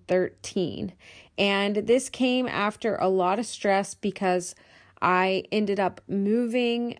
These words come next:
out of a house into an apartment pretty much by myself. I had a couple guys help me move big things with one U-Haul trip.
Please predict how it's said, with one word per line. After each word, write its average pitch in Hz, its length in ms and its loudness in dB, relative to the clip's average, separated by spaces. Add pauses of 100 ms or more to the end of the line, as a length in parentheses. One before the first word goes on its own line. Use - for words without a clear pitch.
(140)
out 214 280 4
of 247 100 -2
a 254 100 -2
house 202 600 0
into 220 340 0
an 247 80 0
apartment 185 720 0 (420)
pretty 330 280 2
much 330 240 0
by 262 120 4
myself. 202 580 0
I 208 100 0
had 214 160 2
a 214 40 -2
couple 233 320 -4
guys 240 300 0
help 220 220 0
me 220 160 0
move 208 340 0
big 196 300 0
things 262 420 -2
with 208 260 -4
one 185 360 0
U-Haul 226 360 0
trip. 247 400 -4